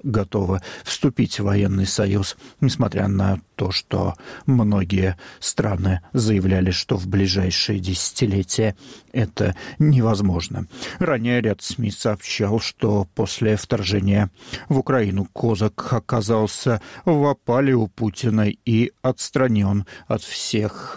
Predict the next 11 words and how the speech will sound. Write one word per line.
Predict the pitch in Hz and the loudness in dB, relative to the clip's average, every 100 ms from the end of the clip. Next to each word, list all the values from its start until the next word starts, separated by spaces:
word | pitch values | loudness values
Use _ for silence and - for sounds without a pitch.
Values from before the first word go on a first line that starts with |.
| 117 | 0
дел, | 101 101 107 98 95 98 87 - | 0 -2 0 2 2 0 -4 -6
а | 101 98 92 - - - - | -4 -2 -2 -4 -10 -12 -2
его | 104 104 95 101 104 - - - | 2 4 4 2 0 -4 -10 -2
место, | 120 104 98 92 - - 101 95 - - - | 2 4 2 2 -2 -2 -2 -4 -8 -20 -6
а, | 107 101 | -2 0
в | 87 95 92 90 | 0 2 2 0
обсуждении | - - - 117 98 95 98 95 95 95 - - - | -2 -6 -4 -2 -2 0 0 2 0 0 -4 -16 -2
вопросов | 123 117 117 135 90 - - | -2 0 -4 -6 -6 -8 -6
с | - | -4
Украиной | - 107 101 95 110 107 95 - - | 0 0 0 -2 -2 -4 -6 -6 0
заняли | 107 101 92 98 95 95 | 2 2 0 0 -2 -4